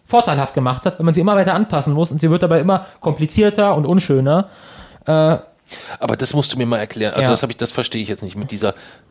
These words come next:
Speaker 2: du hast jetzt zwei oder dreimal das, das und, oh, das, so sieht's hübsch
Speaker 1: Ja.
Speaker 2: aus und so weiter. Diese Attraktivität einer
Speaker 1: Ja.
Speaker 2: Theorie, erklär mir, das verstehe ich nicht.
Speaker 1: Naja, eine Theorie, also man sagt, eine Theorie ist elegant, wenn sie,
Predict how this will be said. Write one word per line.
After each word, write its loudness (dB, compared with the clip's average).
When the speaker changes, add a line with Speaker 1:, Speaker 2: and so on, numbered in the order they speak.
Speaker 2:
du -6
hast -8
jetzt -4
zwei 0
oder 0
dreimal -4
das, -8
das -8
und, -8
oh, 0
das, -6
so -4
sieht's -4
hübsch 2
Speaker 1:
Ja. 0
Speaker 2:
aus -2
und -8
so -8
weiter. -2
Diese -6
Attraktivität -6
einer -2
Speaker 1:
Ja. 2
Speaker 2:
Theorie, -2
erklär -4
mir, -4
das -4
verstehe -6
ich -12
nicht. -14
Speaker 1:
Naja, 0
eine 2
Theorie, 0
also 0
man 2
sagt, 0
eine -2
Theorie 0
ist -6
elegant, 0
wenn 0
sie, 2